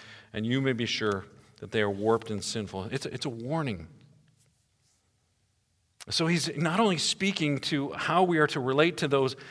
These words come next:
outside of our walls, he's also talking to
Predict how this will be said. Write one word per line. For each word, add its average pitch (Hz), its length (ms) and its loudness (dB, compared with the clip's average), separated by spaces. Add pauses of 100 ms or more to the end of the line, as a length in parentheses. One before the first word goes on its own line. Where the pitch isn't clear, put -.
(200)
outside 170 600 6
of 151 100 4
our 131 140 6
walls, 110 580 2 (720)
he's 156 160 2
also 220 220 8
talking 185 500 6
to 165 400 2